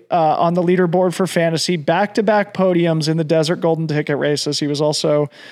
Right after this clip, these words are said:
in the top three at Javelina. And I think he finished second overall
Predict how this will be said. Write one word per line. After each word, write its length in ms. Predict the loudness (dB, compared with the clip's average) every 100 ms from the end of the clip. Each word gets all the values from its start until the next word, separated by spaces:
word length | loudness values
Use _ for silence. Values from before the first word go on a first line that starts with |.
| -20 -12
in 140 | -2 -2
the 80 | 0
top 260 | 0 0
three 460 | -2 -4 -2 -2 -2
at 180 | -2 0
Javelina. 720 | -2 0 -2 -2 -2 -2 -4 -8 _ _ _
And 300 | -2 0 0
I 60 | -2
think 280 | 2 0 2
he 80 |
finished 380 | 0 0 0 -2 0
second 340 | -2 -2 -2
overall 680 | 0 0 0 2 2 0 -4